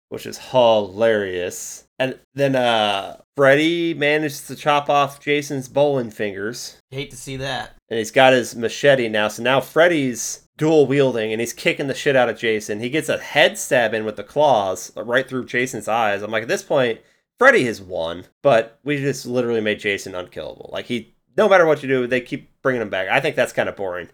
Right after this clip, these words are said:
Speaker 1: There's no real stakes for these guys. Neither one's actually gonna lose. But they now are on the dock. Freddy has Jason dispatched. He's coming after Kia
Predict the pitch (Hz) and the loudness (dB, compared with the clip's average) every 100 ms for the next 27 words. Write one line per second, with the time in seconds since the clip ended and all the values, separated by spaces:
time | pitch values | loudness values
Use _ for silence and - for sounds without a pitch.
0 | _ _ - 135 208 190 170 147 - - | _ _ -8 2 4 6 4 2 0 0
1 | 139 110 - 110 104 92 104 95 110 127 | 0 0 -10 -8 -8 -6 -4 -4 -4 -4
2 | 123 120 117 113 - 107 92 92 87 - | -2 -2 0 -2 -4 -8 -8 -8 -10 -12
3 | _ - 151 131 - _ - 139 131 143 | _ 4 6 6 2 _ 0 2 4 6
4 | 147 147 139 135 131 135 139 135 131 131 | 6 6 6 6 4 2 2 0 -2 -2
5 | 127 117 _ _ 135 135 131 131 - 135 | -2 -4 _ _ 4 6 6 2 0 2
6 | 127 131 127 127 123 120 120 117 127 123 | 4 2 0 0 0 2 0 -2 -2 -2
7 | 120 120 117 113 110 107 117 113 - 113 | -2 -8 -8 -8 -10 -8 -8 -6 0 2
8 | 110 110 - - _ - 123 107 - 131 | 2 0 -6 -20 _ -6 -6 -6 -4 -2
9 | 120 113 113 110 - - 117 113 107 104 | 0 0 0 -6 -10 -6 0 2 4 2
10 | 104 | 2